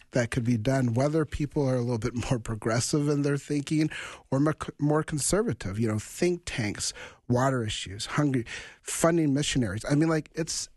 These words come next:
it's ridiculous when you read this chapter, and it really, like, brings you to tears because, as they note, the, and this book is done, uh,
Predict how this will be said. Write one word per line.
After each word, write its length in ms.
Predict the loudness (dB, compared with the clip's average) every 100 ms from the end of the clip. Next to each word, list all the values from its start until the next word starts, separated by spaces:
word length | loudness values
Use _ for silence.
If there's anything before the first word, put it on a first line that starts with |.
| _
it's 380 | 0 0 -2 -6 0
ridiculous 960 | 0 0 0 -2 0 0 2 0 0
when 160 | 0 2
you 160 | 2 2
read 560 | 2 2 4 2 -2
this 280 | -6 -4 -4
chapter, 840 | -2 -2 0 0 -2 -6 -4 -8 -10 0
and 160 | 2
it 120 | 2 0
really, 280 | 0 2 2
like, 200 | 0 -2
brings 440 | -2 0 2 0
you 80 | -2
to 160 | -2 -6
tears 680 | -4 0 2 2 -4 -8 -10 -16 -12 -10 -10 0
because, 460 | 2 4 2 0 -2
as 200 | -2 0
they 180 | 0 2
note, 440 | 4 4 0 -4 -14 -20 -20 _ _ _ -4
the, 440 | 2 4 4 0 -8 _ 0
and 140 | 2
this 120 | 2
book 220 | 0 0 0
is 140 | 0
done, 560 | 2 2 2 2 0 -4 -4
uh, 960 | 0 2 2 2 2 2 2 2 0